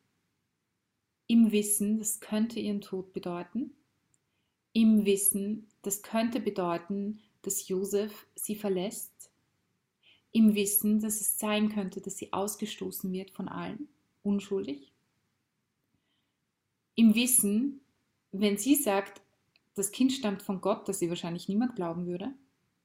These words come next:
Und ich glaube nicht, dass Maria total naiv war. Sie war unschuldig. Unschuld und Naivität sind zwei unterschiedliche Dinge.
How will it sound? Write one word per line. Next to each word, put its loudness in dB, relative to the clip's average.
Und 6
ich 4
glaube 2
nicht, 2
dass -2
Maria -2
total -2
naiv -4
war. -8
Sie 2
war 4
unschuldig. 2
Unschuld 6
und 0
Naivität -2
sind -2
zwei -6
unterschiedliche -6
Dinge. -6